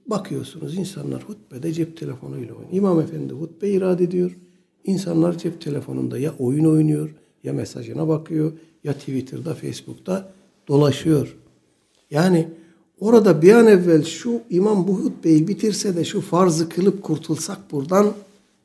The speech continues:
der gibi duruyoruz adeta camide. Yani böyle bir namaz Cenab-ı Hak nezdinde ne kadar bizi kurtarır, ne kadar makbule geçer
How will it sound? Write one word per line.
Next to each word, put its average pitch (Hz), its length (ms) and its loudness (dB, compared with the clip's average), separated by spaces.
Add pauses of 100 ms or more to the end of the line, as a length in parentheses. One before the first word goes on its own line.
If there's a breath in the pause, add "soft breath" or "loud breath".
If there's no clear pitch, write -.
(140)
der 165 180 8
gibi 110 420 -4
duruyoruz 98 600 -12
adeta - 460 -20
camide. - 300 -20 (1600 soft breath)
Yani 185 300 -4
böyle 208 280 0
bir 196 140 2
namaz 180 480 2 (200)
Cenab-ı 170 320 -2
Hak 160 180 -4
nezdinde 156 480 0
ne 196 140 -4
kadar 160 400 -10 (560)
bizi 160 240 -2
kurtarır, 165 560 -10
ne 190 120 -2
kadar 190 300 -2
makbule 151 520 -4
geçer 143 520 -10